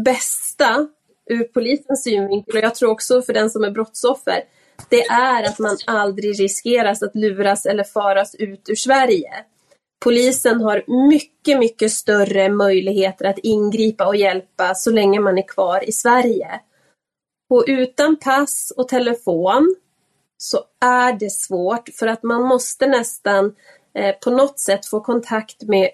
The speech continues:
U D eller med ett svenskt konsulat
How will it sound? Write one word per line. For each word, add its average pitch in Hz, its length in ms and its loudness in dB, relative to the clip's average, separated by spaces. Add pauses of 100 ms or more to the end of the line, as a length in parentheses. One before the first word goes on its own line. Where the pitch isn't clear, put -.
(120)
U 208 460 0
D 196 460 4 (840)
eller 214 440 4
med 202 300 2
ett - 120 -8
svenskt 202 400 0
konsulat 196 920 0